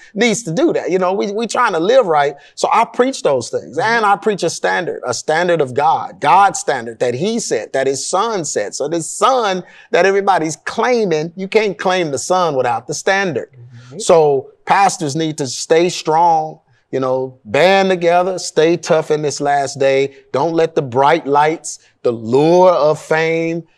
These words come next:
Speaker 1: and success, you know, don't let that draw you in, but stay true to it. And, uh, and, and God is gonna,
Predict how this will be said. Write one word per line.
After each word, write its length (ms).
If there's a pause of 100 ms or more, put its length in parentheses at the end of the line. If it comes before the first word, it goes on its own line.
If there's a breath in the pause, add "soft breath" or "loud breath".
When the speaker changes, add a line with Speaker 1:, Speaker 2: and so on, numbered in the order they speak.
Speaker 1:
and 160
success, 580 (200 soft breath)
you 100
know, 80
don't 140
let 160
that 160
draw 220
you 220
in, 280
but 140
stay 340
true 380
to 280
it. 140 (360 soft breath)
And, 340
uh, 380 (100)
and, 180
and 180
God 280
is 100
gonna, 260